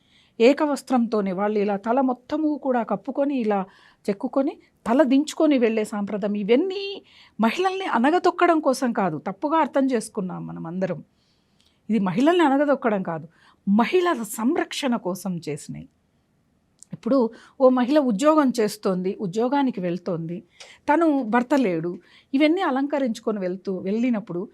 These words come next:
బ-, బస్సులో వెళ్తేనో, లేకపోతే ఆటోలో వెళ్తేనో, లేకపోతే ఆఫీస్లో అవ్వచ్చు, ఎక్కడైనా అవ్వచ్చు, తనకి, తన మీద మోహపడి,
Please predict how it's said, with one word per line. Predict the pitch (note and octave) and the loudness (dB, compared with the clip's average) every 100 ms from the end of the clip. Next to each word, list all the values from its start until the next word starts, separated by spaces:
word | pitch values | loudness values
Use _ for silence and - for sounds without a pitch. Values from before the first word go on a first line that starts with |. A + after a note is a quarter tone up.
| _ _ - | _ _ -16
బ-, | G#3 - - | -8 -6 -2
బస్సులో | A3+ A#3 B3+ C4 | -2 0 2 2
వెళ్తేనో, | A3+ A3 G#3+ G#3 G#3 | 2 0 -2 -4 -4
లేకపోతే | G#3+ G3+ G3+ | -2 -2 -2
ఆటోలో | G3 G3+ A3+ A3+ | -4 -2 0 0
వెళ్తేనో, | F#3 F3+ F#3+ F3+ F#3+ | 0 -4 -6 -6 -4
లేకపోతే | G3+ G3 G3+ | -4 -4 -2
ఆఫీస్లో | G#3+ G#3+ A#3+ - A3 F#3 | -2 -2 -4 -2 -2 -2
అవ్వచ్చు, | F3 F#3 - F#3 - _ _ _ _ | -4 -12 -10 -10 -12 _ _ _ _
ఎక్కడైనా | G#3 G#3 G#3 F#4 F#4+ G4 | -2 -2 4 4 6 4
అవ్వచ్చు, | C#4 F3 - - - - _ _ _ _ C4+ | 4 2 -4 -8 -18 -20 _ _ _ _ 4
తనకి, | D4+ F4+ E4+ C#4 C#4 - G#3 B3 | 4 4 2 0 0 -4 -4 0
తన | B3+ | 4
మీద | C4+ D4 E4 | 4 4 2
మోహపడి, | C4+ A#3+ C#4+ E4+ E4+ A#3 G3 | 4 4 4 2 0 0 0